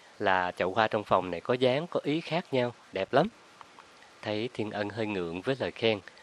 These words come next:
bà Liên cười. "Cô thật chỉ biết thêu đan là khá thôi, chứ mấy vụ hoa cỏ này không có khiếu lắm. À,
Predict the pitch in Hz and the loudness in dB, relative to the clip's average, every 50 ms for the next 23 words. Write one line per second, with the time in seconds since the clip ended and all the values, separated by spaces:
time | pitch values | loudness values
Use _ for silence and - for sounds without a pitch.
0 | - - - 98 87 85 98 107 110 107 - - 110 95 90 82 - - - - | -14 -4 -4 -2 -2 0 -2 -2 -2 -4 -2 -2 0 0 0 -2 -4 -12 -20 -20
1 | - - - - - - - - - - - - 113 98 98 95 92 92 - 95 | -20 -20 -20 -20 -20 -20 -20 -20 -20 -18 -6 0 2 4 4 2 0 -2 -4 -6
2 | 85 - - 90 85 113 131 - - 120 107 101 101 104 101 98 95 95 85 - | -6 -4 -4 -4 -2 -2 -2 -2 2 0 2 2 4 4 4 4 2 0 -4 -4
3 | - 107 101 113 139 151 - 127 117 107 95 - - - - - - - 143 151 | -4 -4 -2 -2 -2 0 4 4 4 4 2 0 -12 -20 -20 -16 -6 -6 -4 0
4 | 160 160 170 135 101 87 92 104 120 117 117 - - 85 85 107 139 160 127 95 | 0 0 0 0 -2 -2 0 2 0 0 2 2 2 2 2 2 0 0 -2 -4
5 | - 123 113 110 - 127 - 151 147 156 170 165 165 170 185 - - - - - | -4 -6 -8 -6 -8 -6 -4 -2 -2 0 2 2 2 2 0 -6 -18 -20 -20 -20
6 | - - - - - - 107 104 101 92 90 90 | -20 -20 -20 -20 -14 -4 0 2 2 2 0 -2